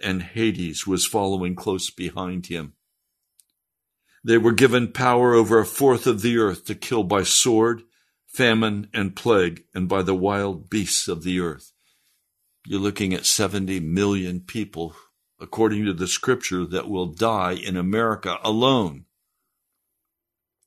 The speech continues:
Through starvation, through war,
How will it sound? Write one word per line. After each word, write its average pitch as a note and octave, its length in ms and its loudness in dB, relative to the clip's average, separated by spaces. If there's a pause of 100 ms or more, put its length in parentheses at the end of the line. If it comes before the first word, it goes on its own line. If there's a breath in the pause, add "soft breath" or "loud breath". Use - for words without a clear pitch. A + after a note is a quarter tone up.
(1040)
Through G#2 140 0
starvation, G2+ 800 2 (2000)
through A2+ 140 0
war, G2+ 560 2